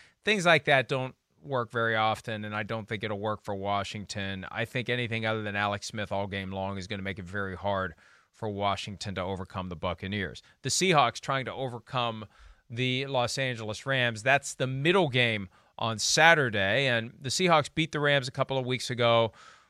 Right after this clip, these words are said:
but the Rams have done very well against Seattle in recent years. And one of the things Pete Carroll, the Seattle coach, is trying to do is keep the cards close to the vest about the availability of safety Jamal Adams. Adams apparently didn't get the memo. Here he is yesterday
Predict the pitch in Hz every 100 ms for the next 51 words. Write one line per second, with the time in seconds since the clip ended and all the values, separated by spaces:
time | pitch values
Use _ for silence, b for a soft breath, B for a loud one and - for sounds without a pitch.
0 | B _ 131 117 110 120 143 143 127 127
1 | 131 123 127 120 120 120 113 - 117 113
2 | 110 107 113 - 98 107 110 107 107 98
3 | 92 120 143 180 156 160 147 - 151 -
4 | 147 139 135 127 135 127 123 - 131 -
5 | - 139 127 110 127 123 113 135 - -
6 | 131 127 - 135 123 - 120 120 120 120
7 | 120 117 117 110 120 110 139 139 127 120
8 | 104 - 127 - 110 107 110 107 151 139
9 | 123 127 - B B B B 123 135 120
10 | 117 120 104 98 92 92 85 98 101 95
11 | 90 95 110 101 95 110 92 - 95 90
12 | 90 90